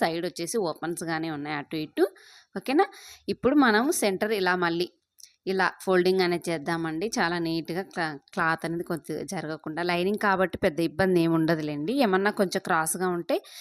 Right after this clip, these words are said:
కటింగ్ అనేది చేసుకోవాలండి. ఇక ఇప్పుడే చేసేసుకోవాలి మనం క్రాస్ ఏదన్నా ఉన్నా. ఓకేనా? నేనైతే ఇది కటింగ్ చేస్తున్నాను కదా, అలా కొంచెం ఎక్కువ ఉందనేసి కటింగ్ చేశాను. ఇప్పుడు మెయిన్ పీస్ తీసుకోవాలండి. ఇలా మెయిన్ పీస్ కూడా డబల్ ఫోల్డింగ్ అనేది చేసుకోవాలి, డబల్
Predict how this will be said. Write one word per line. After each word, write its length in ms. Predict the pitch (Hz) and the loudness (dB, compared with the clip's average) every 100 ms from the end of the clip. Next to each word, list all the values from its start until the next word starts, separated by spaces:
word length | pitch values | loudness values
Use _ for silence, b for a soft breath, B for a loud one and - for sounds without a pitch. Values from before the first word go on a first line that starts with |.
| B - | B -4
కటింగ్ 300 | 190 185 180 | -2 0 0
అనేది 160 | 185 190 | 0 0
చేసుకోవాలండి. 760 | 180 165 - 170 165 156 151 165 294 | -2 -2 -2 0 0 0 -4 -6 -8
ఇక 200 | - 175 | -8 -8
ఇప్పుడే 240 | 175 202 220 | -2 0 2
చేసేసుకోవాలి 600 | 196 175 165 - 175 160 160 | 2 0 -4 -4 -4 -2 -2
మనం 180 | 160 160 151 _ _ - | -4 -6 -10 _ _ -6
క్రాస్ 280 | 175 160 165 175 | 0 0 0 -2
ఏదన్నా 300 | 156 156 160 | -4 -6 -4
ఉన్నా. 140 | 170 269 392 b b - | -2 -4 -6 b b -10
ఓకేనా? 280 | 185 226 359 _ B B - | -6 -2 -4 _ B B 0
నేనైతే 400 | 190 185 180 285 320 _ _ _ 208 | 2 2 2 0 -2 _ _ _ -4
ఇది 180 | 190 190 175 - | 0 0 0 0
కటింగ్ 280 | 190 202 208 | -2 0 2
చేస్తున్నాను 500 | 190 185 - 180 170 165 | 2 0 0 0 0 -2
కదా, 120 | 240 349 | -4 -2
అలా 140 | 190 170 180 | 0 0 2
కొంచెం 200 | 175 175 | 2 0
ఎక్కువ 220 | 156 - 202 | -2 -2 2
ఉందనేసి 320 | 185 214 - 185 | 4 2 0 -2
కటింగ్ 280 | 180 170 165 | 0 0 0
చేశాను. 320 | 170 175 226 285 | 0 0 0 0
ఇప్పుడు 320 | - - 196 339 B B B - 214 | -2 2 4 4 B B B 0 2
మెయిన్ 200 | 226 240 | 4 2
పీస్ 180 | 247 - | 0 0
తీసుకోవాలండి. 720 | 196 - - 170 160 156 214 302 | -4 -4 -8 -8 -8 -8 -8 -4
ఇలా 120 | 202 - | -4 -2
మెయిన్ 200 | 196 185 185 | -4 -4 -4
పీస్ 180 | 196 - 185 | -6 -4 -4
కూడా 120 | 220 220 | -2 0
డబల్ 260 | 180 180 185 | 2 2 2
ఫోల్డింగ్ 380 | 190 185 170 160 | 2 4 4 2
అనేది 180 | 175 180 | 0 2
చేసుకోవాలి, 460 | 170 - - 151 190 208 | 0 2 0 0 2 2
డబల్ 240 | 165 175 | 2 2